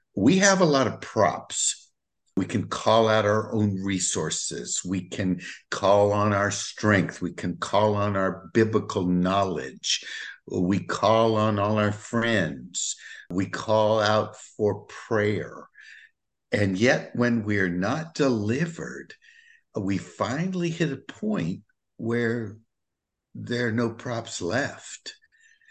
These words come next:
And that's, John, when you feel like you're gonna die. You feel like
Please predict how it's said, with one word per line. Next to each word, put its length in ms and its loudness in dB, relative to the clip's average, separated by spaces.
And 220 0
that's, 460 2
John, 400 -2
when 120 0
you 140 0
feel 460 0
like 420 -2
you're 120 -4
gonna 340 -2
die. 460 -10
You 160 4
feel 400 4
like 320 2